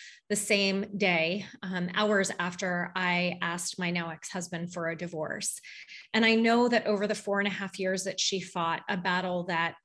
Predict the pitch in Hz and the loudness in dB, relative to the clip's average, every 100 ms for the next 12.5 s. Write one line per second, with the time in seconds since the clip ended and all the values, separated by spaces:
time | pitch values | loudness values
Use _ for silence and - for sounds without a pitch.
0 | - 208 208 208 202 196 - 185 214 202 | -4 -2 0 0 0 0 0 2 2 2
1 | 202 180 185 180 175 175 180 180 165 143 | 0 -2 0 0 0 -2 -4 -4 -6 -6
2 | 165 151 151 170 - 214 214 214 233 247 | -6 -6 -6 -6 0 4 6 6 6 4
3 | 202 - - 190 185 180 190 175 175 180 | 0 -2 -2 0 -2 -4 -2 -2 -2 -4
4 | 165 170 226 240 - _ _ _ _ _ | -4 -2 -4 -4 -10 _ _ _ _ _
5 | _ - - - - _ - 240 226 233 | _ -18 -16 -16 -20 _ -4 0 2 4
6 | - 247 220 214 233 220 175 175 175 - | 4 4 4 6 6 6 4 0 -4 -16
7 | _ 185 214 190 190 - - 214 214 202 | _ 0 4 4 4 0 0 4 4 2
8 | 180 170 - - - - - _ _ _ | 0 -4 -8 -10 -10 -14 -20 _ _ _
9 | 202 196 180 170 196 - - 233 214 208 | 0 2 0 -2 -8 -12 -4 2 4 4
10 | - 220 220 226 226 202 202 190 196 - | 4 6 6 6 4 2 2 -2 -4 0
11 | 214 185 185 - 214 190 180 185 170 170 | 2 2 0 0 2 4 2 0 -2 -4
12 | - 175 - 123 | -8 -8 -6 -6